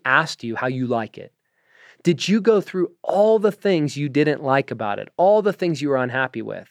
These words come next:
Or for the most part, did you talk about the things you loved, the things you were grateful for, the things that you were stoked about?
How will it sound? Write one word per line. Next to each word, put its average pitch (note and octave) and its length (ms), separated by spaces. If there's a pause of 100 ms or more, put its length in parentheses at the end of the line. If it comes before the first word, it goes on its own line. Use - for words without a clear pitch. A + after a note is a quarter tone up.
(180)
Or D#3 180
for G3+ 380
the A3 100
most G3+ 360
part, A#2 300
did C#3 140
you E3 80
talk E3+ 260
about E3+ 200
the D3 60
things D#3+ 280
you E3 100
loved, D3 540 (240)
the C#3 120
things D#3+ 280
you D3+ 120
were D3 100
grateful D#3 460
for, A2+ 360
the A#2 100
things D3 300
that C#3 140
you C#3+ 320 (200)
were E3 100
stoked G3 460
about? G#2+ 340